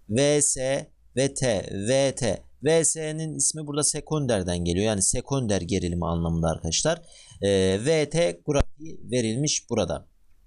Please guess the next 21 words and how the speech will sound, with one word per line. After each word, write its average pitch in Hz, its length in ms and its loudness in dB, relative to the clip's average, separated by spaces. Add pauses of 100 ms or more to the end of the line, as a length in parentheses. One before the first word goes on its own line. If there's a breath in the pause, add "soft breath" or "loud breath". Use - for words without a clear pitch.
(520)
Şimdi, 135 540 0 (500 loud breath)
e, 120 280 2
çıkış 214 320 -2
sinyalinde 160 600 0
bence 156 260 0
alta 143 340 2
çizelim. 98 400 -4
Şuraya 90 360 -2
çizelim. 98 440 -6 (560)
Şurada 107 380 -2
olsun 82 300 -2
arkadaşlar. - 760 -6 (2000)
Şöyle. 101 840 0 (1300)
Hatta 147 380 0
direkt 143 260 -2
bence 127 220 -2
şuraya 117 360 0
çizelim. 95 380 -2
Oraya 95 240 -4
da 82 80 -6
çizmeyelim. 82 560 -4